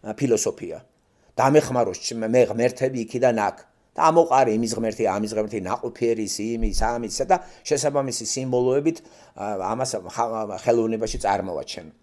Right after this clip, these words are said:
პოეზიაშიც და ქანდაკებაში და ფერწერაში. ეს მითები, ყველა მითი არის რელიგიური, ე, საწყისი, სა-, რელიგიურია.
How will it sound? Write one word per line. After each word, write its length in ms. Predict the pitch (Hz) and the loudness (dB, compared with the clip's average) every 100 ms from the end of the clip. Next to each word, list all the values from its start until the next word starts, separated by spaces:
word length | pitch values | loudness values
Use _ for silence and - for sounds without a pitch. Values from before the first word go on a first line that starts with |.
| _ _ - | _ _ -14
პოეზიაშიც 760 | - 107 110 104 117 110 117 - | 0 4 4 4 0 0 -6 2
და 160 | 151 151 - _ | 4 4 0 _
ქანდაკებაში 680 | - 104 104 107 98 95 - | -10 -4 -2 -2 -2 -8 -6
და 100 | 139 | -8
ფერწერაში. 640 | 143 104 - 64 - - - _ _ _ _ _ _ | -2 -4 -2 -10 -10 -14 -18 _ _ _ _ _ _
ეს 180 | - 240 - - | 10 10 8 -2
მითები, 520 | 117 160 233 160 98 | 0 4 4 4 2
ყველა 380 | - 185 233 190 113 | 2 12 12 12 10
მითი 300 | 123 156 127 | 2 2 4
არის 220 | 165 214 | 4 6
რელიგიური, 560 | 135 117 120 123 151 175 175 | 4 2 -2 -2 2 2 2
ე, 140 | 123 120 | -6 -6
საწყისი, 640 | - - - - - - _ _ _ - | -6 -6 -8 -12 -12 -14 _ _ _ -10
სა-, 320 | - 113 113 | -4 -4 0
რელიგიურია. 640 | 113 139 117 92 65 50 | 4 4 4 -2 -8 -16